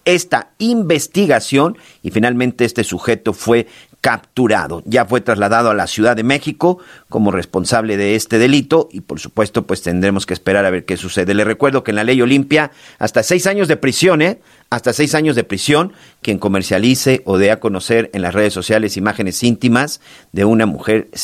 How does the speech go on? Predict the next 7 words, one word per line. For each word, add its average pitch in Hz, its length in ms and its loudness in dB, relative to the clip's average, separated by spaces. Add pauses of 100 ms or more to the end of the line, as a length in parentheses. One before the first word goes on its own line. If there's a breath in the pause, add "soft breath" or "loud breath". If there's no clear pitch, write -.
por 82 140 -4
supuesto, 95 360 -4
sin 92 160 -4
autorización 82 680 -2 (280 loud breath)
y, - 100 -10
sobre - 260 -12
todo, 98 400 0